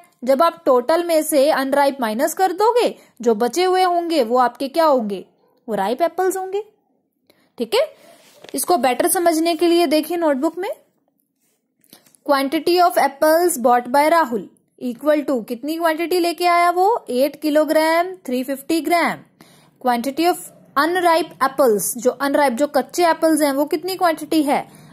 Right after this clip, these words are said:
वन के जी, टू फ़ोर्टी ग्राम। Quantity of ripe apples, जो यानी कि जो पके हुए एप्पल है, आपने उसकी क्वांटिटी निकालनी है।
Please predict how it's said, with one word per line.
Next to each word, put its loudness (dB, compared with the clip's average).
वन 2
के 0
जी, 2
टू -2
फ़ोर्टी 0
ग्राम। 0
Quantity -2
of 2
ripe 0
apples, 2
जो 4
यानी 0
कि -2
जो 0
पके -2
हुए 2
एप्पल 0
है, 4
आपने -2
उसकी -2
क्वांटिटी -2
निकालनी -2
है। -8